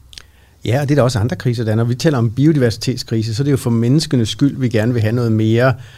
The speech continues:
Bio-, naturen skal jo nok overleve. Når vi ikke er her længere, så er der jo masser af liv. Det er der ingen tvivl om. Øh,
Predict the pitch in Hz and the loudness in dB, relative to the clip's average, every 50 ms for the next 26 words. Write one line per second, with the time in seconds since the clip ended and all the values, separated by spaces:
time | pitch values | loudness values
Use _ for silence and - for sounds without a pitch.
0 | - - - - 123 131 131 131 120 123 131 117 - 202 208 156 - 139 117 104 | -20 -10 -2 2 2 4 4 2 2 2 0 0 0 -2 -2 -2 0 -2 0 0
1 | 110 143 160 165 120 110 110 101 95 98 123 120 110 107 123 139 143 143 139 131 | 0 -2 -2 -2 -2 -2 -2 -2 -2 -4 -4 -4 -4 -4 -4 -4 -4 -4 -4 -2
2 | 123 147 123 101 95 107 131 147 131 - - 131 131 120 104 98 107 131 - 160 | -4 -4 -4 -4 -4 -4 -4 -4 -6 -6 -6 -6 -4 -4 -4 -4 -4 -4 -2 -2
3 | 139 117 113 123 131 - - - - 135 120 107 123 143 - - 127 101 101 101 | -2 -2 -2 -2 -2 -4 -6 -8 -6 -4 -2 0 -2 -2 -2 -2 -4 -4 -4 -6
4 | 98 104 - - - 131 117 107 95 90 | -6 -8 -12 -14 -10 -6 -4 -4 -4 -4